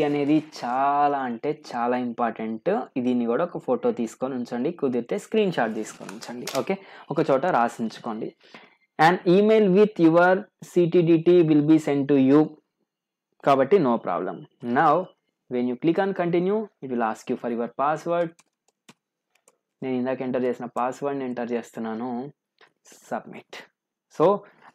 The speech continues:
I am done with applying for campus hiring for two thousand twenty-one. అయితే ఇక్కడితో అయిపోయిందంటే లాస్ట్‌గా ఒకసారి చెక్ చేసుకోండి మీ అప్లికేషన్ వచ్చిందా లేదా అనేది. Track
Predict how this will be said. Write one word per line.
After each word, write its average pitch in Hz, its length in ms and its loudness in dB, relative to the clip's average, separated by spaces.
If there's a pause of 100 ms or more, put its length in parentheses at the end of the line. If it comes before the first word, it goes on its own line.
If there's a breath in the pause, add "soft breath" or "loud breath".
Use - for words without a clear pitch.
I - 100 -4
am 127 60 -4 (220)
done 190 180 0 (120)
with 180 180 0 (720)
applying 175 440 0
for 135 180 2 (800)
campus 135 360 0 (120)
hiring 120 320 -2
for 123 100 -2 (100)
two 120 140 -4
thousand 127 340 -8
twenty-one. 147 420 0 (460)
అయితే 151 200 4 (320)
ఇక్కడితో 147 360 -2
అయిపోయిందంటే 147 520 -2 (600 loud breath)
లాస్ట్‌గా 196 840 0
ఒకసారి 139 400 0 (200)
చెక్ 123 200 -4
చేసుకోండి 175 480 -4 (520)
మీ 139 140 -2
అప్లికేషన్ 147 440 -4
వచ్చిందా 156 340 -6
లేదా 147 280 0
అనేది. 147 240 -6 (440 loud breath)
Track 143 240 0